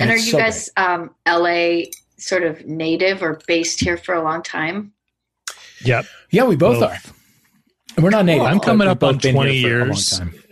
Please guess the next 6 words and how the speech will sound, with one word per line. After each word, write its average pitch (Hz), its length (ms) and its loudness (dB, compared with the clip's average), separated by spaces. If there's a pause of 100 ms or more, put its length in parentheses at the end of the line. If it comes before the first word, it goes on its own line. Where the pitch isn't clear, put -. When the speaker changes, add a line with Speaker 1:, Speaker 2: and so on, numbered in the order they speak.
(120)
Speaker 1:
Yeah, 117 160 0
same. 113 220 -2
Speaker 2:
Oh, 294 240 0
okay. 180 480 -4
Speaker 3:
Yeah. 101 140 -8 (300)
Speaker 2:
Awesome. - 640 -8